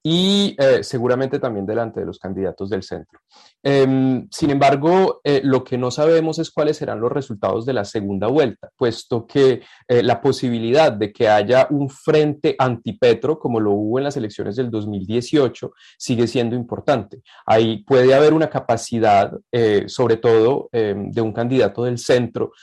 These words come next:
de movilizar tanto, eh, los votantes del centro como los de la derecha, eh, contra la idea, contra el proyecto de gobierno, eh, de Gustavo Petro y del pacto histórico.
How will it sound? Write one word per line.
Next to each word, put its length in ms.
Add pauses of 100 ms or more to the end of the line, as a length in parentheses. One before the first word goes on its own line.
de 200
movilizar 840
tanto, 680
eh, 220
los 200
votantes 420
del 140
centro 400
como 240
los 180
de 80
la 140
derecha, 480 (360)
eh, 200
contra 340
la 120
idea, 360
contra 240
el 60
proyecto 480
de 80
gobierno, 580 (240)
eh, 300
de 120
Gustavo 380
Petro 400
y 120
del 180
pacto 240
histórico. 500